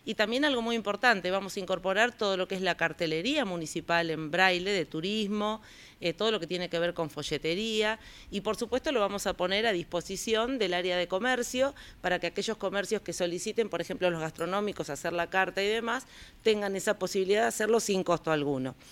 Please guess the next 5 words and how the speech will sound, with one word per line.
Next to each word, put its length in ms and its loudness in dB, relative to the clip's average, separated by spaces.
Es 160 2
decir, 320 4
esto 300 4
es 200 2
claramente 920 4